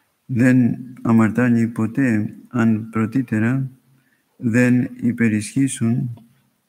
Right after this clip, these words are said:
και δεν το κατακυ-, οι δυνατοί γίγαντες που αναφέρει και ο ασκητής Μάρκος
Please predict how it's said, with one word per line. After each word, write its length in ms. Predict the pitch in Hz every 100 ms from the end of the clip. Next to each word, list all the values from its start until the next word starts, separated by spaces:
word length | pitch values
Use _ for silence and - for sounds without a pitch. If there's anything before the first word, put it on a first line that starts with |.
| _ _ _ _ _
και 160 | -
δεν 180 | 113 123
το 100 | 117
κατακυ-, 380 | 110 107 107 - - _ _ _ _ _ _ _ _ _ _ _ _ _ _ - _ _ _
οι 80 | 117
δυνατοί 420 | 107 110 110 113
γίγαντες 1160 | 127 120 135 117 104 107 - - 120 120 - - - _ _ _ _ _
που 100 | 117
αναφέρει 520 | 113 110 113 117 113
και 140 | 113 113
ο 120 | 110
ασκητής 460 | 110 - 117 113
Μάρκος 640 | 110 120 113 117 127 -